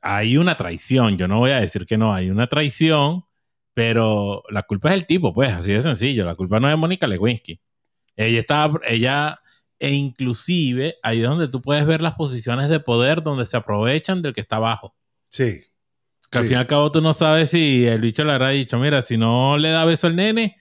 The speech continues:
Speaker 2: A lo mejor
Speaker 1: usted va
Speaker 2: Hillary, a
Speaker 1: votada".
Speaker 2: lo mejor Hillary es la culpable.
Speaker 1: Inclusive Hillary de repente sabía. Es más, estoy seguro, te lo aseguro.
Speaker 2: Ujú.
Speaker 1: Hillary sabía, pero por toda la estructura de gobierno y poder que tenía, no dijo nada y prefirió quedarse callada.
Speaker 2: Sí, sí, sí, sí, sí, sí.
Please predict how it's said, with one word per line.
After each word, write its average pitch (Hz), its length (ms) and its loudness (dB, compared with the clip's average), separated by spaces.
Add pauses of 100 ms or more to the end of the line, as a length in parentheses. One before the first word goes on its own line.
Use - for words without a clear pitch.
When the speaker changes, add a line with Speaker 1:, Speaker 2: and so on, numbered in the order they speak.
(180)
Speaker 2:
A 139 100 2
lo 151 80 6
mejor 151 200 4
Speaker 1:
usted 147 140 4
va - 60 4
Speaker 2:
Hillary, 160 100 4
a 170 40 4
Speaker 1:
votada". 143 340 2
Speaker 2:
lo 139 60 2
mejor 143 240 2
Hillary 151 280 2
es 123 80 2
la 135 100 2
culpable. 95 560 -2
Speaker 1:
Inclusive 147 560 2
Hillary 196 340 2
de 190 100 0
repente 139 340 -4
sabía. 156 680 2
Es 127 140 -2
más, 170 200 0
estoy 127 180 -6
seguro, 151 500 2
te 113 100 -2
lo 107 80 0
aseguro. 120 460 -2
Speaker 2:
Ujú. 107 180 -2
Speaker 1:
Hillary 127 480 0
sabía, 196 500 -2 (520)
pero 120 380 0
por 110 300 -2
toda 104 260 0
la 143 100 2
estructura 131 680 0
de 160 80 0
gobierno 120 420 2
y 160 80 -2
poder 127 280 0
que - 100 -8
tenía, 143 340 0
no 165 160 2
dijo 143 220 0
nada 165 200 2
y 185 60 2
prefirió 147 480 0
quedarse 156 280 0
callada. 170 400 -2
Speaker 2:
Sí, 131 380 4
sí, 98 160 -4
sí, 92 140 -6
sí, 90 200 -6
sí, 87 240 -8
sí. 82 120 -12